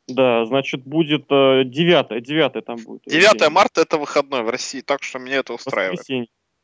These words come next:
Speaker 1: Воскресенье будет девятого марта. А
Speaker 2: Значит,
Speaker 1: понедельник
Speaker 2: десятого
Speaker 1: будет
Speaker 2: марта
Speaker 1: десятое.
Speaker 2: будет выходной.
Speaker 1: Мне кажется, не будет.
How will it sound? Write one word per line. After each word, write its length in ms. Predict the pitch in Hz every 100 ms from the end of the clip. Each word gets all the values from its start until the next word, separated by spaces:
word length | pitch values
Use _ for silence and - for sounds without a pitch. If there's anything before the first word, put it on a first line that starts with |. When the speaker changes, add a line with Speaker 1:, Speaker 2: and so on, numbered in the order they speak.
| _ _
Speaker 1:
Воскресенье 800 | 123 123 160 147 - 180 226 175
будет 340 | 120 147 139
девятого 440 | 120 120 143 143 131
марта. 400 | 120 113 - - _ _ _ _
А 140 | 123
Speaker 2:
Значит, 180 | 180 135
Speaker 1:
понедельник 240 | 135 220 180
Speaker 2:
десятого 300 | 156 147 131
Speaker 1:
будет 80 |
Speaker 2:
марта 200 | 127 120
Speaker 1:
десятое. 180 | 131 120
Speaker 2:
будет 140 | 113 127
выходной. 440 | - 120 117 110 - _ _ _
Speaker 1:
Мне 220 | 131 139 175
кажется, 380 | 175 156 -
не 100 | 147
будет. 380 | 131 117 110 113